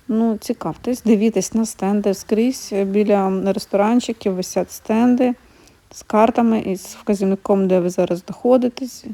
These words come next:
Тому приділяйте цьому увагу, так швидко зорієнтуєтесь і будете знати, що вам робити. Ось на цій розвилці я повертаю ліворуч, тобто на одинадцяту Ф трасу, синім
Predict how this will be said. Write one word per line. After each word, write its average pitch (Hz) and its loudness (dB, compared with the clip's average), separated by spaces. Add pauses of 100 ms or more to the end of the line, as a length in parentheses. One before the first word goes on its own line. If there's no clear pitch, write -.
(1200)
Тому 202 0 (320)
приділяйте 196 2
цьому 185 0
увагу, 277 6
так - -8
швидко 208 -2
зорієнтуєтесь 220 0 (720)
і 190 0 (600)
будете 214 -2
знати, 190 -2
що - -2
вам 185 0
робити. 180 -8 (760)
Ось 330 2
на 254 8
цій 254 8
розвилці 240 8
я 233 6
повертаю 226 4
ліворуч, 277 6
тобто 240 2
на 214 4
одинадцяту 220 2
Ф 202 4
трасу, 165 -2 (200)
синім 160 0